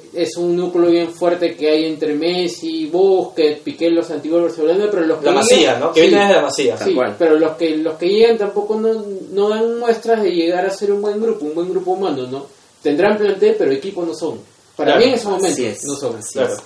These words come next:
Speaker 3: Y un planteamiento distinto del Barça, ¿no? Cambió un poco la figura. Es un poco lo que hablábamos en otros programas.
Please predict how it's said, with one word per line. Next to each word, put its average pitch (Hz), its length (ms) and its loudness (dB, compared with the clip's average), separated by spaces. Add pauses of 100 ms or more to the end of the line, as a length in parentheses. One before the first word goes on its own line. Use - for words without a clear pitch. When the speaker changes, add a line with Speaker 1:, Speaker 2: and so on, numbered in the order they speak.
(220)
Speaker 3:
Y 135 80 -4
un 165 80 0
planteamiento 170 480 -2
distinto 165 560 -4
del 104 120 -4
Barça, 110 420 -4
¿no? 120 260 -6
Cambió 127 240 -6
un 151 100 -8
poco 160 220 -2
la 156 120 -2
figura. 135 580 -2 (500)
Es 151 240 2
un 160 60 -10
poco 165 160 -2
lo 165 100 2
que 127 60 -4
hablábamos 139 400 -2
en 127 60 -8
otros 135 220 -8
programas. 135 560 -4